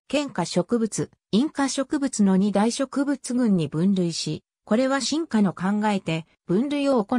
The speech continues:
う先駆けであり、系統分類法の先駆けでもあった。また、県下植物を被子植物と、裸子植物に分け、被子植物を単子葉植物と双子葉植物に分けた。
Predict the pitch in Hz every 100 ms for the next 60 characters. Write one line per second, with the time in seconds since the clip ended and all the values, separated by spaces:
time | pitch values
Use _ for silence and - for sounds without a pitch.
0 | 240 226 - 214 240 254 247 214 208 196
1 | 170 147 - _ - 185 277 277 269 254
2 | 269 269 262 240 233 220 208 196 170 -
3 | 254 262 269 254 220 160 165 _ 139 -
4 | _ _ _ _ _ 190 196 208 208 _
5 | _ - 247 294 - - 285 302 277 -
6 | 202 170 165 - - 254 269 240 220 -
7 | 165 - _ _ 170 170 262 302 294 294
8 | 269 240 196 165 156 160 - _ _ -
9 | - 277 277 285 320 311 - 202 160 175
10 | 254 - 269 277 262 254 285 285 262 -
11 | 175 - 190 233 254 254 247 - 233 269
12 | 233 208 185 160 180 160 - -